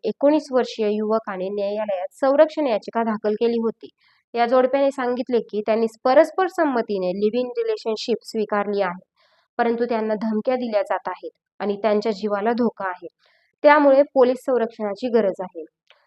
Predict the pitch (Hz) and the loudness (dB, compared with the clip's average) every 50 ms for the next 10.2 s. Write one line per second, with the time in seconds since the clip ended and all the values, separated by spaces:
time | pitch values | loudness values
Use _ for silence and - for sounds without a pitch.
0 | _ - 190 220 220 214 214 - 240 220 196 208 226 - 240 226 _ _ 240 247 | _ -2 0 2 2 2 0 -2 -2 -2 -2 -2 -4 -4 -8 -8 _ _ -2 -2
1 | 269 277 - 302 277 285 _ 262 247 208 190 180 - 170 190 202 202 220 208 - | -2 0 0 0 0 2 _ 2 2 2 0 -4 -4 -6 -6 -4 -4 -4 -2 -2
2 | 220 - _ 233 226 226 220 - 277 294 285 294 294 233 208 - - - - - | -4 0 _ 2 2 2 0 -2 -4 -6 -6 -2 -2 -2 -2 -2 -6 -12 0 2
3 | 208 220 208 - _ - 285 254 214 185 185 185 - 214 214 233 226 262 269 254 | 2 2 2 0 _ 0 2 2 2 -4 -8 -8 -4 -2 -2 0 0 0 -2 -2
4 | - 254 233 220 214 226 226 - 226 202 202 208 202 226 226 - 175 - _ _ | 0 0 2 2 0 -2 -2 -2 -4 -2 -2 -6 -4 -6 -6 -6 -8 -16 _ _
5 | _ _ _ _ _ _ - 226 220 - 240 226 233 226 233 240 269 - - 269 | _ _ _ _ _ _ -4 -4 -2 0 0 2 2 2 2 0 -2 -2 -4 -6
6 | 262 - 254 - 254 233 226 226 226 220 202 190 190 202 214 214 208 202 196 - | -6 -8 -6 -4 -2 -2 0 -2 -2 -2 -4 -4 -4 -6 -4 -4 -6 -6 -6 -6
7 | 226 214 196 233 226 220 214 - 269 277 269 240 240 214 214 214 _ _ - 208 | -6 -2 2 2 2 2 4 2 2 2 2 0 0 0 0 -2 _ _ -4 -2
8 | 185 190 185 190 190 196 190 180 214 208 208 202 - 226 269 262 220 196 196 214 | -2 -2 -4 -4 -4 -6 -4 0 2 2 2 2 0 -8 -8 -6 -6 -6 -6 -8
9 | - _ _ _ _ _ _ _ - 269 302 320 330 320 302 277 254 226 233 226 | -10 _ _ _ _ _ _ _ -6 2 4 4 4 4 2 2 2 0 0 -2
10 | 226 - 247 | -2 -2 -6